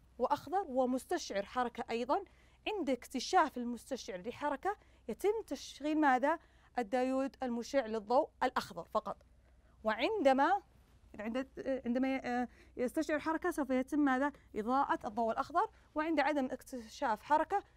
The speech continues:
سوف يتم تشغيل الدايود المشع للضوء باللون الأحمر. عندما لا يستشعر سوف يقوم بإضاءة الضوء الأحمر فقط. إذن عزيزي الطالب، قم بتصميم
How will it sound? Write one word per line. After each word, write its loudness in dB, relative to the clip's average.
سوف -2
يتم 2
تشغيل -4
الدايود -2
المشع 0
للضوء 6
باللون 0
الأحمر. -6
عندما -4
لا 0
يستشعر -2
سوف -6
يقوم -6
بإضاءة 0
الضوء 2
الأحمر -4
فقط. -16
إذن 4
عزيزي 0
الطالب، 2
قم 2
بتصميم 0